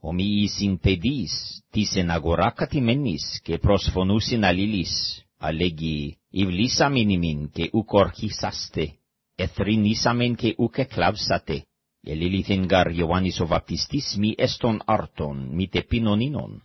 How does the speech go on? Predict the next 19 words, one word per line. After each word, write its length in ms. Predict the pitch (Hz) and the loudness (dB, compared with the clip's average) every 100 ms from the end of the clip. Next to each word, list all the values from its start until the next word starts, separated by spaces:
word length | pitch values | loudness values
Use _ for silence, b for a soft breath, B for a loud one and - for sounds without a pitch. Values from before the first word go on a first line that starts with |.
| _ _ _ | _ _ _
και 100 | 85 | -4
λέγεται, 640 | 85 92 82 - 76 71 69 _ | 0 0 -2 -2 -4 -4 -8 _
«Δαιμόνιον 580 | 78 90 95 131 113 87 | -4 0 2 4 4 2
έχει». 420 | 78 - 69 55 _ _ _ _ | 0 -4 -10 -10 _ _ _ _
Ελήλυθεν 680 | - 80 95 107 104 104 98 | -10 -2 2 2 2 2 2
ο 100 | 90 | 2
βιος 440 | 82 90 98 98 - | 0 2 2 2 -2
του 200 | 98 87 | -2 -2
ανθρώπου, 680 | 92 120 170 - 53 - _ | -2 -4 -4 -10 -12 -16 _
εστον 520 | - 113 - 113 107 101 | -2 -2 0 -2 0 0
και 140 | 92 | -4
πίνον, 520 | - 180 120 69 67 | -2 -2 -2 -6 -10
και 140 | - 85 | -10 -6
λέγεται, 400 | 90 87 - 82 | -4 -6 -6 -6
«Ιδού, 560 | 78 104 110 202 139 - _ _ _ | -4 -2 -2 -2 -6 -14 _ _ _
άνθρωπος 640 | 95 117 110 107 113 - - | -4 -2 -4 -2 -2 -2 2
φάγος 480 | 127 139 87 80 - | 4 4 -2 -6 -6
και 100 | 80 | -6
εινοπότης, 1000 | 80 107 98 131 156 143 92 - - | -2 0 0 0 -2 -2 -4 -6 -12